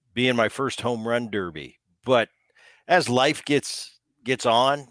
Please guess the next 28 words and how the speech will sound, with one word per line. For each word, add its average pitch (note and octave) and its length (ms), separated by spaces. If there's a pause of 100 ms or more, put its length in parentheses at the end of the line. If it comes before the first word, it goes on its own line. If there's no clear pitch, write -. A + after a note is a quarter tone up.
(200)
and, G2 360
and F#2 400 (200)
we G#2+ 400
kinda B2 220
separate, C3 640 (500)
I B2 100
did B2+ 180
a B2 60
lot A#2 260
of A2+ 80
cool G#2+ 260
things F#2+ 300
professionally. G2 760
The G#3 300
coolest D#3 460
thing B2 320
I, G#2+ 340 (240)
I B2 140
get A#2 340
to D#3 100
do C#3+ 200
right C#3 280
now C#3+ 300 (460)
is A#2 160
just D3+ 300
watch G#2 440
my A#2+ 220
kids. - 580